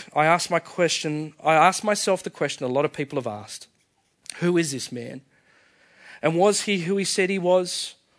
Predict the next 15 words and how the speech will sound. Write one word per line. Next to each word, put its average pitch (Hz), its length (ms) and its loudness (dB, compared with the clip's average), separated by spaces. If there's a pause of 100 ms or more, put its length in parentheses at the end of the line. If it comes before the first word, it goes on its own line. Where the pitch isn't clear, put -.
or 123 140 -6
was 139 180 -2
he 151 80 -4
just 139 240 -6
a - 60 -4
religious 123 440 -6
nut?" 113 400 -10 (840)
And 120 100 -6
there 175 200 8
it 170 80 2
is, 135 180 0
and 139 100 0
that's 170 160 2
the 160 80 -2
question. 127 600 -6